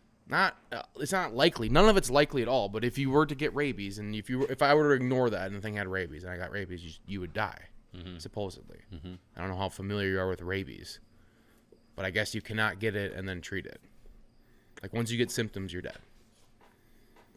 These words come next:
Speaker 1: So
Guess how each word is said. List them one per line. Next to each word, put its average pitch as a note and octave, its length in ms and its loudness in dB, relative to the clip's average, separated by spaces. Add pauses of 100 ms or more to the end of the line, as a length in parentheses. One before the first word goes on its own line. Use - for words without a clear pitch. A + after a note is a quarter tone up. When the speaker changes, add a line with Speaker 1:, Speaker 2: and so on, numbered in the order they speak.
(1700)
Speaker 1:
So C3+ 640 2